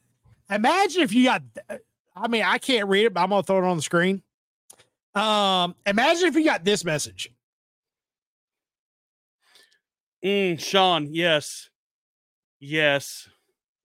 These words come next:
Speaker 2: Mm.
Speaker 1: I mean, h-, how, how would you respond to that?
Speaker 2: New phone, who dis?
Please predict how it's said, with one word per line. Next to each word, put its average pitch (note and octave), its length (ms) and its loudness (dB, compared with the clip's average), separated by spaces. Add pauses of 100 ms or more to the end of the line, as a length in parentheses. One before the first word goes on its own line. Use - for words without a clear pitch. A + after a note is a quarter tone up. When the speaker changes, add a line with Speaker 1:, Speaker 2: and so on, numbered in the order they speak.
(1080)
Speaker 2:
Mm. C#3+ 420 -6
Speaker 1:
I A#3 80 0
mean, A#3+ 320 0
h-, - 240 -10 (140)
how, D#4+ 300 0
how E4+ 260 0
would G4+ 180 4
you F#4 180 6
respond G3+ 720 2
to E3 100 -2
that? C#3 320 -4 (1300)
Speaker 2:
New C#3+ 180 0
phone, C#3+ 320 -2
who E3 160 2
dis? E3 420 0